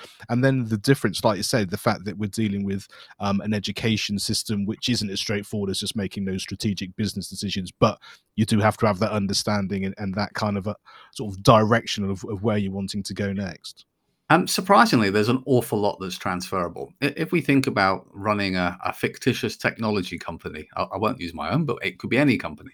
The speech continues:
Speaker 2: You know, some of the pressures we have right now are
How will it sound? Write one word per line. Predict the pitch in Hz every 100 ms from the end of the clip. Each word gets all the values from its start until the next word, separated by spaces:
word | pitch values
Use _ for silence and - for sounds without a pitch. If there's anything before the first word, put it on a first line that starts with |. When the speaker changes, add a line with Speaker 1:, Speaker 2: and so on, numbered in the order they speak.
| _ - - - - _ 113
Speaker 2:
You |
know, | 95 82 - -
some | - 185
of | 156
the | -
pressures | 170 - 104
we | 101
have | 95 90
right | 85 -
now | 80 71 80 _ -
are | 85 82 78